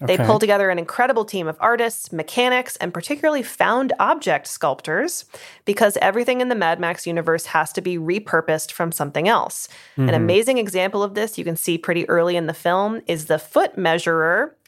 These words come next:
Speaker 1: thing that
Speaker 2: Mm-hmm.
Speaker 1: you would see in a shoe store that Furiosa uses to lock in the accelerator pedal on the war rig.
Speaker 2: Mm-hmm.
Speaker 1: They at one point went to an abandoned piggery and bought all of the cleavers, bolt throwers, I don't even know what that <laughs> is,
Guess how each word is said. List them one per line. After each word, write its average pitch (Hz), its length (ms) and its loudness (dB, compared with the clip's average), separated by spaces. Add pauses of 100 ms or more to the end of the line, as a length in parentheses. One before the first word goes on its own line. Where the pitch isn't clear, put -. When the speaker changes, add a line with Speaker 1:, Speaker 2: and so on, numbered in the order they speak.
(140)
Speaker 1:
thing 190 360 4
that 123 80 4
Speaker 2:
Mm-hmm. 120 80 2
Speaker 1:
you 190 80 2
would 175 120 -2
see 190 400 -2
in 180 120 0
a 175 260 2
shoe 254 240 -4
store 165 420 2
that 175 220 -2
Furiosa 190 580 0
uses 165 380 -4
to 185 100 -2
lock 160 360 2
in 170 160 0
the 160 100 -2
accelerator 160 580 0
pedal 151 400 0
on 151 140 -2
the 143 100 -4
war 139 240 0
rig. 147 280 2
Speaker 2:
Mm-hmm. 110 200 0 (460)
Speaker 1:
They 202 140 6
at - 80 2
one 214 160 2
point 214 200 -2
went 196 220 -2
to 220 120 -2
an 190 100 2
abandoned 185 600 0
piggery 254 480 0 (640)
and 185 300 0
bought 175 280 4
all 180 200 2
of 175 100 -4
the 170 80 -4
cleavers, 214 800 -2
bolt 190 520 2
throwers, 269 600 2
I - 60 -4
don't 170 100 -2
even 165 180 -4
know 262 160 2
what 262 180 -2
that - 180 2
<laughs> - 240 -2
is, - 360 -2